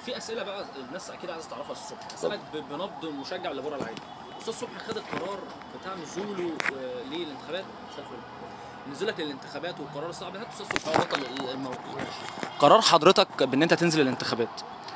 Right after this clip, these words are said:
Speaker 1: ده اكيد، آه، كان محتاج منك دراسه، محتاج منك تمحيص، بتحاول تدرس الموضوع وعارف ان هي حاجه صعبه جدا،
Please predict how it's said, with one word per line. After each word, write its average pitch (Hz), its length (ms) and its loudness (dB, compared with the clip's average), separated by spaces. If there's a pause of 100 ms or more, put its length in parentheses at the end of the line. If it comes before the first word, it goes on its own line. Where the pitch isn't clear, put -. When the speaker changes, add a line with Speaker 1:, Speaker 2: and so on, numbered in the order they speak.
(180)
Speaker 1:
ده 156 140 10
اكيد، 156 400 2
آه، 131 220 6
كان 135 220 2
محتاج 151 240 6
منك 165 280 8
دراسه، 165 460 10
محتاج 147 320 0
منك 156 160 4
تمحيص، 139 440 4
بتحاول 147 320 6
تدرس 160 280 8
الموضوع 139 380 10 (280)
وعارف 160 300 10
ان 160 80 8
هي 180 80 10
حاجه 170 200 6
صعبه 156 280 10
جدا، 156 360 8